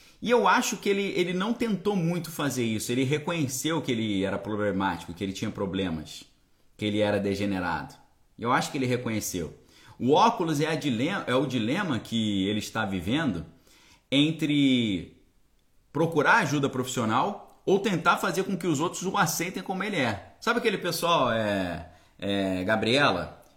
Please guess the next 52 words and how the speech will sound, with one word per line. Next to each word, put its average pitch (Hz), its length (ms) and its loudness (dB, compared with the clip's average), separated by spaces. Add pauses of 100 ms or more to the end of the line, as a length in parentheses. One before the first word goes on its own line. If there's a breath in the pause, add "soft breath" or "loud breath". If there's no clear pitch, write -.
eu 120 160 4
nasci 131 300 0
assim, 139 260 -2
eu 165 120 -2
sou 135 160 -2
assim, 127 220 -4
eu 180 60 -6
vou 156 120 -8
continuar 147 360 -4
assim"? 98 340 -6 (360 soft breath)
Isso 160 220 -2
é 196 40 4
o 196 100 4
óculos, 104 640 0
é 98 80 -6
fazer 123 240 -2
com 135 80 -6
que 147 80 -4
as 143 80 -4
pessoas 135 400 -4
o 147 80 -2
aceitem 127 480 -4
como 131 200 0
ele 147 160 -2
é. 85 280 -6 (500 soft breath)
Agora, 147 460 6
o 135 100 8
outro 165 360 4
lado 139 520 4
é 113 220 2
ele 120 240 4
ir 143 60 6
ao, 147 280 4
ir 117 100 2
ao 120 280 4
médico 123 480 0
e - 20 -2
o 277 80 -2
médico 139 400 -2
fazer 139 300 0
um 139 120 4
acompanhamento 151 520 -2
profissional 147 500 0
com 139 100 0
ele 127 140 4
pra 143 140 -2
ver 131 140 0
se 131 120 -2
tira 123 240 0
ele 127 100 2
desse 127 240 0
negócio. 151 560 -2